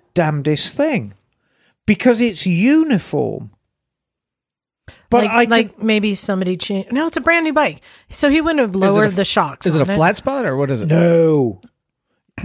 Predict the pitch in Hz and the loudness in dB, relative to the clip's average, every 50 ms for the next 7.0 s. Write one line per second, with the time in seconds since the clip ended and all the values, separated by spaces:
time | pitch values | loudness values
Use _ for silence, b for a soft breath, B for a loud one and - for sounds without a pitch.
0 | 147 117 190 180 226 269 311 330 - 247 170 202 202 175 143 - _ - 151 165 | -4 0 2 2 4 4 2 2 2 0 2 2 2 2 0 -2 _ -4 -2 -2
1 | 180 190 202 - - 160 147 - 240 247 233 196 165 - 233 208 151 127 151 190 | -2 -2 -4 -4 -4 -4 0 2 2 2 2 0 0 0 0 0 0 0 0 -2
2 | 196 - - 196 185 170 170 170 165 160 160 156 151 151 151 156 - 160 160 208 | -2 -2 -2 -2 -2 0 0 0 0 0 -2 -2 -2 -2 -4 -4 -4 -4 -2 0
3 | 208 214 214 - - 220 202 190 185 190 196 220 269 330 359 349 - - - - | 0 0 2 2 2 2 2 2 2 2 2 2 0 0 -2 -6 -10 -10 -6 -4
4 | 208 - - 190 170 185 180 - - 294 320 311 233 175 175 190 180 147 139 - | -4 -2 -2 -2 -2 -2 -2 0 0 0 0 0 2 4 4 4 4 2 0 0
5 | 156 156 147 120 110 110 107 120 117 175 202 160 98 87 - _ - 165 151 - | 0 0 0 0 -2 -4 -6 -6 -4 -4 -2 -4 -4 -6 -10 _ -8 -8 -6 -4
6 | - 190 196 202 269 294 311 311 311 320 330 302 302 285 202 147 127 139 127 | -2 0 2 2 2 2 2 2 2 2 4 4 0 0 -2 -4 -10 -14 -14